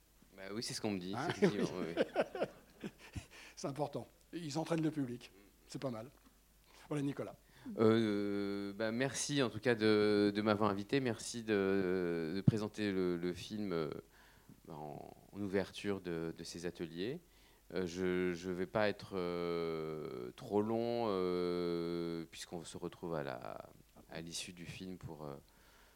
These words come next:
Speaker 1: pour un petit débat. Et donc, je vais me contenter de, de vous souhaiter une pro-, une très bonne projection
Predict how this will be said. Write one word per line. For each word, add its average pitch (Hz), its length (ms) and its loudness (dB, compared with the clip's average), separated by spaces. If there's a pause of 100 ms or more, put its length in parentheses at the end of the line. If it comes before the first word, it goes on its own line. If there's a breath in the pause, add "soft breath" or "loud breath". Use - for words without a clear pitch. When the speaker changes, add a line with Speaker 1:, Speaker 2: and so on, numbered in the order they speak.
(140 soft breath)
Speaker 1:
pour 87 100 -6
un 82 60 -4
petit - 280 -14
débat. 101 600 4
Et 85 60 0
donc, 98 200 -2
je 90 100 -8
vais 82 280 -2
me 80 440 -6
contenter 92 520 -6
de, 76 540 -4 (200)
de 87 80 -10
vous 85 140 -8
souhaiter 90 280 -2
une 98 140 -4
pro-, 107 220 -2 (220)
une 101 200 -6
très 123 160 0
bonne 113 140 2
projection 85 520 -8